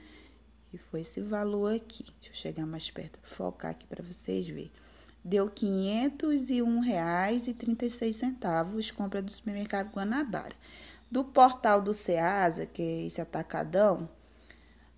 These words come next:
aí eu vou mostrar aqui que a maioria dos produtos ele comprou nesse mercado, né? Que os valores tá,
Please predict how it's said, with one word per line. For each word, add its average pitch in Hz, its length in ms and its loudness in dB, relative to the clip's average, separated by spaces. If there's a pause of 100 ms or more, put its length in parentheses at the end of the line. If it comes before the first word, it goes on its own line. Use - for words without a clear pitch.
aí 160 320 -4
eu 175 80 -4
vou 180 140 -8
mostrar 170 380 -4
aqui 185 260 -6
que 220 500 -2 (240)
a 180 140 4
maioria 214 420 4
dos 214 220 -4
produtos 185 560 -4
ele 196 80 -2
comprou 214 380 -2
nesse 220 320 -2
mercado, 214 640 0
né? 180 180 -2
Que - 140 -6
os 175 80 -4
valores 170 500 -2
tá, 185 120 -2